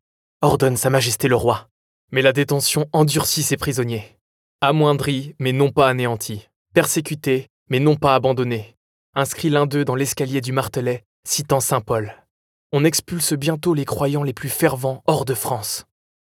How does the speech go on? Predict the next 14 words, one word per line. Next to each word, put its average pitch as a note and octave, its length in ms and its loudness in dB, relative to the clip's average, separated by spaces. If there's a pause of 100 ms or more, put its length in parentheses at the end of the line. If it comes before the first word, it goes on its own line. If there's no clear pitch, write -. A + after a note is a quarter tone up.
(440)
Des B2 100 0
prisonniers D#3+ 480 0
huguenots E3 300 0
se D#3 140 -6
succèdent D3 500 -2
jusqu'en C3+ 300 -4
dix-sept D#3+ 400 -2
cent D#3 180 0
deux C#3+ 260 -4 (120)
dans C3+ 80 0
les C3 120 0
cachots C#3+ 320 -2
du C3+ 120 -4
donjon. B2+ 340 -2